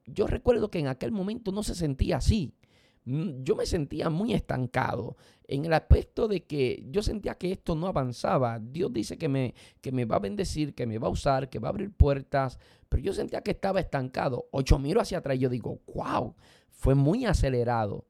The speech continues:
la forma en la que Dios trabajó conmigo, lo rápido que el Señor comenzó a desarrollarme como predicador". No digo que sea un gran predicador, o sea, <laughs> o sea, no, no, eh, no es lo que estoy diciendo, lo que estoy hablando es lo ligero con lo que Dios comenzó a abrirme puerta,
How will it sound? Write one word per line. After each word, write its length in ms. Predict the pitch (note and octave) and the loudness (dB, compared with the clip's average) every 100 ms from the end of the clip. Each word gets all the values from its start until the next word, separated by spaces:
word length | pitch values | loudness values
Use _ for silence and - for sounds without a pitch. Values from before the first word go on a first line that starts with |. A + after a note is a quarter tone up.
| _ | _
la 120 | - | -8
forma 280 | - A#2+ F3+ | -4 -2 0
en 40 | A3+ | -2
la 100 | - | -2
que 120 | B2+ | 0
Dios 280 | B2 C#3+ - | 0 0 0
trabajó 460 | B2 A#2+ A#2+ A#2 | -2 -2 -2 -2
conmigo, 680 | - G#2+ A#2 F#3+ E3+ A2 G#2 - - _ | -2 -6 -4 -6 -4 -6 -6 -12 -20 _
lo 400 | - A2+ A2+ A2+ | -4 -2 0 0
rápido 580 | - C3 E3 - A#3 G3 | 0 -2 -2 -2 -2 -2
que 80 | D3 | -2
el 80 | C3+ | -2
Señor 380 | B2+ A#2+ D#3 E3+ | -4 -2 -4 -2
comenzó 400 | E3 C3 - E3 | -2 -2 -2 -4
a 20 | |
desarrollarme 720 | E3+ C#3+ B2 A#2 C#3+ E3 D#3+ | -4 -6 -4 -4 -6 -6 -8
como 260 | C3+ B2 B2 | -6 -6 -6
predicador". 800 | A#2 A2 - - C#3 F#3+ C#3+ - _ - | -6 -6 -6 -6 -2 -2 -2 -8 _ -10
No 260 | A#2 A2+ | -4 0
digo 300 | B2+ F3+ C4+ | 0 2 0
que 120 | - D3+ | 0 -4
sea 120 | C3 | -4
un 80 | A#2 | -2
gran 220 | B2 A2+ | -4 -2
predicador, 720 | A#2 G#2+ - - A#2+ F#3 C3 - - - | -4 -4 -6 -4 0 0 -2 -12 -20 -8
o 80 | |
sea, 360 | - C#3 - - - | 2 2 2 -4 -6
<laughs> 180 | A2+ G#2+ | -8 -8
o 160 | - - | -14 -12
sea, 280 | - A#2+ G2+ | -6 -6 -6
no, 280 | A2+ A2+ G#2+ | -4 -2 -2
no, 200 | A2 B2+ | 2 0
eh, 220 | - D3 | 2 2
no 160 | C3+ C#3 | 4 4
es 40 | |
lo 100 | G3 | 2
que 80 | D#3+ | -2
estoy 160 | A#2+ C#3+ | -2 -2
diciendo, 440 | B2 D#3 F#3+ C3 | -2 -4 -2 -2
lo 100 | A#2+ | -2
que 80 | A#2+ | -4
estoy 140 | C#3 | -4
hablando 320 | D#3+ G3 F#3+ | -4 -4 -4
es 240 | F#3+ G3 - _ _ - | -4 -6 -10 _ _ -2
lo 440 | C3 C#3 C#3+ C#3+ | 0 2 4 2
ligero 580 | C#3 C3 D#3 G3+ G#3 F3 | 0 -2 0 0 0 -4
con 160 | E3 | -2
lo 120 | D3 C3 | -2 -2
que 100 | A#2+ | -4
Dios 240 | C#3 E3 | -4 -4
comenzó 360 | E3+ D3 B2 D#3 | -4 -4 -2 -2
a 40 | |
abrirme 360 | C#3+ D3 C3 A#2 | 0 -2 -2 -4
puerta, 640 | - F#3+ D#3 - B2+ G#2+ | -4 -2 -2 -2 -2 -2